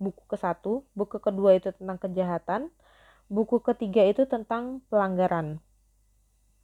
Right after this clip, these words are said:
Kejahatan itu bahasa Belandanya misdrijven, pelanggaran itu overtredingen.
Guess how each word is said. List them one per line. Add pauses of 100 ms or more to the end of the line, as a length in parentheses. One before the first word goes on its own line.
(760)
Kejahatan
itu
bahasa
Belandanya
misdrijven, (640)
pelanggaran
itu
overtredingen.